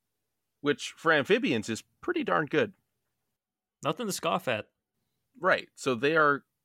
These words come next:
Speaker 1: listed as a near threatened species, not a threatened or even endangered species, but a near threatened species.
Speaker 2: That's better than I thought.
Speaker 1: Right, exactly. Because they do suffer from the construction of dams, which will restrict their movement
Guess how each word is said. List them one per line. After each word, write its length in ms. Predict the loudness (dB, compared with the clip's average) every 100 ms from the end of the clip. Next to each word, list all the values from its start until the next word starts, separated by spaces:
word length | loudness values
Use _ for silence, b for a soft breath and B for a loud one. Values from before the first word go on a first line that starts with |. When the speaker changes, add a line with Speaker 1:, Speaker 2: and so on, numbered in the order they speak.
| -8
Speaker 1:
listed 380 | -4 -2 0 0
as 140 | 0
a 80 | 0
near 400 | 0 2 2 2
threatened 420 | 2 0 0 -6
species, 640 | -10 -10 -10 -8 -10 -12 -20 -8
not 200 | -2 0
a 40 |
threatened 400 | 0 0 0 -2
or 160 | -4 -4 _ -12
even 240 | -6 0
endangered 480 | 0 2 2 0 -4
species, 300 | -8 -10 -8
but 160 | -4 -4
a 80 |
near 360 | -4 -4 -2 -4
threatened 460 | -4 -8 -8 -12 -18
species. 440 | -14 -12 -12 -6
Speaker 2:
That's 240 | -4 -4 -2
better 280 | 0 0
than 160 | -2 -4
I 80 | -8
thought. 400 | -10 -12 -16 -20 _ _ _ _ _ -6
Speaker 1:
Right, 280 | -4 -4 -12 _
exactly. 520 | -8 -4 -4 -6 -16 _ b b b b b _ -6
Because 380 | 2 2 2 0
they 120 | 0
do 200 | 0 0
suffer 400 | 2 0 0 -6
from 320 | 0 0 0
the 80 | -6
construction 520 | -6 -2 -2 -2 -10
of 120 | -8
dams, 640 | -6 -4 -4 -6 -10 -14 -18 _
which 260 | -8 -8 -4
will 160 | -4
restrict 460 | -4 -6 -6 -6 -2
their 140 | -2
movement 720 | -2 -6 -8 -8 -8 -12 -16